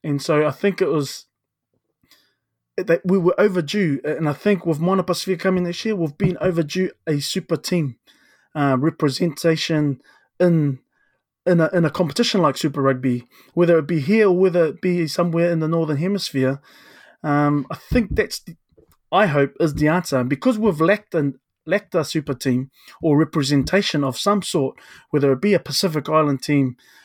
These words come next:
didn't have to necessarily be, 'cause there's always been talks about including a Samoan team, including a Pacific Island team into the mix to better the, their national endeavours. I think that's a, ma-,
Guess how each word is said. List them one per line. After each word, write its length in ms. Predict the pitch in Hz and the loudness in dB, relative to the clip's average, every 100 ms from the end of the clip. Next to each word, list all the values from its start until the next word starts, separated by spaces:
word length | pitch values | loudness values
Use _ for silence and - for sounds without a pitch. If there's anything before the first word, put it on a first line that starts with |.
| _ _ | _ _
didn't 220 | 247 202 | -2 0
have 180 | 175 233 | 0 0
to 80 | 190 | 0
necessarily 440 | 190 185 - 185 151 | 0 0 2 2 2
be, 180 | 180 | 0
'cause 200 | 147 151 | 0 0
there's 160 | 143 147 | 0 0
always 240 | 214 208 | 0 0
been 180 | - 190 | 0 -4
talks 320 | 175 185 170 | 0 -2 -2
about 320 | 147 151 135 - | -6 -2 -2 -2
including 560 | 143 - 185 202 180 | -8 -4 0 2 2
a 60 | 147 | -2
Samoan 480 | - 143 131 139 127 | -2 0 0 0 0
team, 260 | 143 127 - - - | -2 -2 -4 -20 -8
including 500 | 151 127 - 208 196 | -4 -4 0 0 0
a 60 | 151 | -2
Pacific 440 | 139 - 131 127 - | -4 -8 -6 -6 -4
Island 320 | 131 127 123 | -4 -4 -6
team 320 | - 135 165 _ _ _ _ - | -6 -8 -8 _ _ _ _ -4
into 320 | 165 - 156 | -4 -2 -2
the 80 | 139 | 0
mix 260 | 165 - | -2 -4
to 140 | - 254 | -8 -8
better 480 | - 202 170 135 131 _ - | 0 2 2 -2 -8 _ -2
the, 380 | 135 131 135 - | 0 0 -2 -6
their 340 | 147 165 147 | 0 2 4
national 500 | 139 143 151 - 147 | 2 -2 -2 -2 -2
endeavours. 580 | 135 131 214 143 135 - _ - - _ _ _ _ - - | 0 0 0 0 -2 -4 _ -20 -20 _ _ _ _ -18 -18
I 60 | |
think 380 | - - 254 - | -10 0 0 2
that's 200 | 208 - | 0 0
a, 60 | 170 | 0
ma-, 180 | 190 | -2